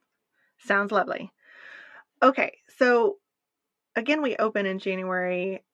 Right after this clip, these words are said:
of twenty thirteen. There's an interview kind of being on,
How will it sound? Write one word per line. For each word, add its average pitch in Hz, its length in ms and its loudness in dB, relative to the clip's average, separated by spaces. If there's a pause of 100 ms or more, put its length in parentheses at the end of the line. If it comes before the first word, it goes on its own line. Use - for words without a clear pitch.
of 180 380 -2
twenty 196 300 -6
thirteen. 196 800 -4 (100)
There's 196 400 -4 (180)
an 185 600 -6
interview 208 520 2
kind 180 220 -6
of 175 160 -8
being 196 240 -4
on, 185 300 -6